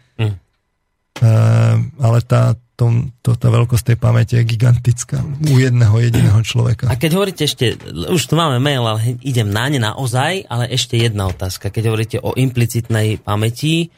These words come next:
Speaker 1: o tej nevedomej pamäti. Častokrát sa mne stalo, a určite aj vám, a v tejto chvíli sto percent som si istý, že aj poslucháčom, že zacítite nejakú vôňu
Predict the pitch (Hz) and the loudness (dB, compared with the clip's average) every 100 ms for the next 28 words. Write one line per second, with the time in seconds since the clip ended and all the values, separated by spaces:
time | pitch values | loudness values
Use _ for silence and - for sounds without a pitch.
0 | _ _ _ - - 113 117 110 104 101 | _ _ _ -8 -2 0 0 0 -2 -2
1 | 95 95 101 117 160 165 - _ _ - | -4 -4 -4 -4 -4 -6 -10 _ _ -6
2 | - 120 170 - 151 131 117 120 117 110 | -4 -2 -2 -2 -4 -4 -4 -4 -4 -6
3 | - _ 78 120 127 135 123 - 113 127 | -12 _ -6 -2 0 0 -2 -2 -2 0
4 | 104 104 151 123 127 127 107 107 127 131 | 0 0 -2 -4 -4 -4 -2 0 0 0
5 | - - - - 117 113 - 110 101 - | -4 -8 -8 -4 -2 -2 -2 -2 -2 -2
6 | 123 110 95 107 113 107 - 117 - 107 | -2 -2 -2 -2 -2 -4 -4 -4 -2 -2
7 | 107 98 - 98 113 - 117 123 170 165 | 0 -2 -6 -8 -6 -4 -4 -2 -4 -2
8 | 113 104 87 _ _ _ _ _ _ _ | 0 -2 -4 _ _ _ _ _ _ _
9 | _ - - - - - 117 143 160 156 | _ -20 -20 -20 -16 -6 -2 -2 -2 -4
10 | 151 147 139 131 - 127 117 104 107 139 | -2 -2 -2 -2 -2 -2 0 0 0 -2
11 | 185 | -4